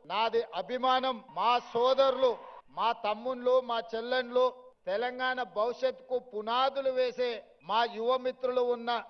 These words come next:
ఉస్మానియా యూనివర్సిటీ ఆర్ట్స్ కళాశాల దగ్గరికి వెళ్ళడానికి ధైర్యం కాదు కావాల్సింది, అభిమానం కావాలి. గుండెల నిండా అభిమానాన్ని నింపుకొని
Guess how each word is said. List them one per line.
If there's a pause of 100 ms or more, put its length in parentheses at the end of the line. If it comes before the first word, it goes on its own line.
(180)
ఉస్మానియా
యూనివర్సిటీ
ఆర్ట్స్
కళాశాల
దగ్గరికి
వెళ్ళడానికి (240)
ధైర్యం
కాదు
కావాల్సింది,
అభిమానం
కావాలి. (280)
గుండెల
నిండా
అభిమానాన్ని
నింపుకొని